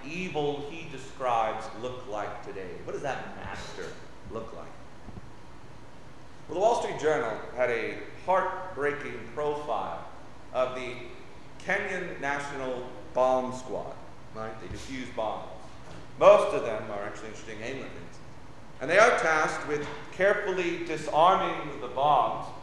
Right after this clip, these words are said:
uh, Boko Haram straps on innocent children before dropping them off in the middle of their home villages. Sometimes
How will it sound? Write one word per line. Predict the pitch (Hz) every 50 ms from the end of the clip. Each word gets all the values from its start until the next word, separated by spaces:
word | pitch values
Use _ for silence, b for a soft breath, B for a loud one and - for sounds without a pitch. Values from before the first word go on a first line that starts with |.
| - - - - - - -
uh, | 120 123 123 - -
Boko | 160 175 185 185 185 165 160 143
Haram | 143 139 135 131 139 151 151 143 123 107 - - - - - - - - - - -
straps | - - - 147 147 143 139 135 - 123 - - 127
on | 135 135 135 135 - -
innocent | 175 170 170 170 - 151 143 135 -
children | - 196 196 196 170 - - - - - - - - - - - - - - - -
before | - - 139 143 139 139
dropping | 131 151 156 156 156 156 139 131
them | 131 131 127 127
off | 131 131 131 123 127 - -
in | 107
the | 107
middle | 107 117 120 120 113
of | 110 - -
their | 110 107 101
home | - 104 95 90 90 87 -
villages. | 131 143 - - - - - - - - - - - - - - - - - - - - - - - - - - - - - - - -
Sometimes | - - 175 185 180 - 139 135 139 - -